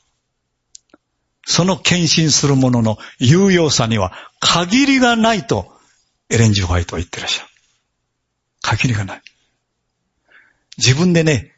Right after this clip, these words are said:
自分はもうこれしかできないと思っちゃいけないですよ。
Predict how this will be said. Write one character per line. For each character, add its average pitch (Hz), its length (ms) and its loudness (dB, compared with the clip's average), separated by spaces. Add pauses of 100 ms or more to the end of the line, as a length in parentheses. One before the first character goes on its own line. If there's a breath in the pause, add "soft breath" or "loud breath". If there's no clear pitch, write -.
自 120 160 0
分 156 140 0
は 151 120 0
も 156 120 0
う - 20 -12
こ - 120 -4
れ 165 80 0
し - 100 -2
か 143 80 -2
で 110 140 -2
き 170 100 -2
な 156 80 2
い 123 80 -4
と 117 60 -10
思 98 140 -4
っ - 20 -6
ち - 160 -4
ゃ - 20 -2
い - 20 -4
け 104 120 0
な 87 80 0
い 85 40 -4
で 87 60 -6
す - 160 -6
よ。 98 100 -4